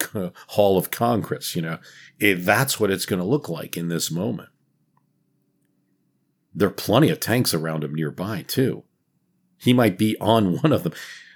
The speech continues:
The tank commander next to him looks down so as not to be caught in the photos, but he made no effort to stop Yeltsin. Yeltsin says,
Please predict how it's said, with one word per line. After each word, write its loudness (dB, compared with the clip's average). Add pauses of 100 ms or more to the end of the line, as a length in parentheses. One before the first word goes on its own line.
The 2
tank 2
commander 4
next 2
to 6
him 6
looks 4
down 4
so 4
as 4
not 2
to -4
be 0
caught 2
in -6
the 0
photos, -2 (260)
but 0
he 6
made 8
no 8
effort 6
to -6
stop -4
Yeltsin. -8 (2000)
Yeltsin 0
says, 0